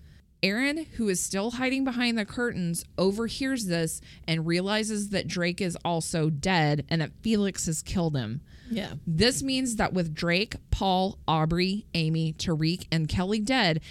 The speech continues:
Speaker 1: and Crispin, who's gone to look for help, out of the house, she is truly the final girl.
Speaker 2: Yeah, she really is. And, like, um, listening to this moment upstairs, like, it's, seeing it from her eyes, it's, like, terrif-, it's terrifying realization of, like, "Oh, holy shit, they're behind this.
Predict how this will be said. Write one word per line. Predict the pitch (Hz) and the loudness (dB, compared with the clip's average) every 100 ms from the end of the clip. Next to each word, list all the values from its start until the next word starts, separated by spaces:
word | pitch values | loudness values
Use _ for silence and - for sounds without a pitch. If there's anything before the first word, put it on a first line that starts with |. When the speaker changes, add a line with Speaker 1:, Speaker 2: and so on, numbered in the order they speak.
| - | -6
Speaker 1:
and | 170 165 | -4 -2
Crispin, | - 277 - - 170 175 | 0 0 0 -2 0 0
who's | 185 175 | 0 -2
gone | 190 180 | -2 -2
to | 175 | -2
look | 165 156 | -2 -6
for | 147 | -10
help, | - 233 220 - | -6 -4 -4 -4
out | 170 | -2
of | 156 | -2
the | 147 | -2
house, | 180 208 170 156 - - - | 0 0 0 -2 -10 -18 -6
she | - 302 - | -2 0 0
is | 165 - | 0 -2
truly | - 226 202 170 160 | -4 0 2 2 2
the | 151 151 | 0 -2
final | - 151 143 139 139 | 0 0 0 -4 -6
girl. | - 71 - | -10 -10 -6
Speaker 2:
Yeah, | 214 196 180 107 - - | -2 0 0 -2 -8 -10
she | - 220 | -6 0
really | 208 202 190 | 2 4 4
is. | 190 185 165 | 2 0 -2
And, | 190 196 | -4 -4
like, | 196 190 180 - - - - - - - | -2 -2 -4 -10 -18 -18 -18 -20 -16 -6
um, | 214 214 202 175 | -2 0 0 -2
listening | 220 277 220 240 247 | -2 0 0 0 0
to | 208 247 | 0 0
this | 196 180 214 | 0 0 0
moment | 180 175 175 156 | 0 -2 -2 -4
upstairs, | 170 170 - 175 175 170 | -6 -6 -4 -2 -2 -4
like, | 170 151 - - | -4 -6 -12 -6
it's, | 208 196 - - - 165 165 151 - | -4 -2 -4 -8 -12 -12 -12 -10 -6
seeing | - 269 285 | -2 0 0
it | 196 | -2
from | 233 196 | -2 -4
her | - 202 190 | -2 0 0
eyes, | 180 175 | 2 0
it's, | 170 - | -2 -2
like, | 190 151 | -4 -4
terrif-, | - 208 190 190 | -2 0 0 -2
it's | 180 180 156 - | -6 -4 -4 -4
terrifying | 247 190 180 185 170 | -4 -4 -2 -2 -2
realization | 170 170 160 156 170 180 | -2 -2 -2 -2 -2 -4
of, | 160 160 | -4 -4
like, | 160 156 | -4 -4
"Oh, | 175 185 | -2 -2
holy | 180 165 170 | -2 -2 -4
shit, | 170 180 165 | -4 -4 -2
they're | 170 160 | -2 -4
behind | 147 143 185 220 208 | -4 -4 0 0 0
this. | 165 156 - | -2 -4 -4